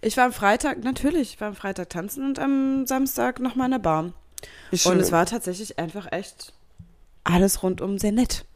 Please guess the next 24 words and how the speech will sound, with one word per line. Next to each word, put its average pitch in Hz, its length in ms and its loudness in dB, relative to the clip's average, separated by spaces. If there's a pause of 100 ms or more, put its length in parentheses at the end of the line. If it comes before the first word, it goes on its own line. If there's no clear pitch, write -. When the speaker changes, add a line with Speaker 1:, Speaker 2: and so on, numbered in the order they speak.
(500)
Speaker 1:
Sehr 208 200 0
nett 311 420 4 (720)
und 247 180 0
gar 262 140 2
nicht 262 120 0
so - 100 -4
aufgeregt, 226 840 0 (320)
ich - 140 -6 (140)
war 165 120 4
sogar 160 160 4
Sonntag 156 280 -2
nicht 185 180 -4
verkatert, 190 460 -4
noch 160 120 -10
beim 151 160 -10
Sport. 240 400 -4
Speaker 2:
Schön. 196 460 2 (400)
Speaker 1:
Ja, 190 300 -2 (380)
ähm, 170 1040 -2 (1800)
Samstag 175 420 -2
war 156 80 -2
ich 156 80 -6
schon 156 120 -8
verkatert. 170 720 -6